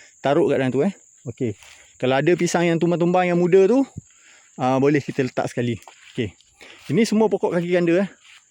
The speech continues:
Ada yang tiga, ada yang empat, ah, ada yang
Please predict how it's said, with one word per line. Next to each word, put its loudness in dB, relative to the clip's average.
Ada -4
yang 0
tiga, 0
ada -2
yang -2
empat, -2
ah, -4
ada -2
yang 0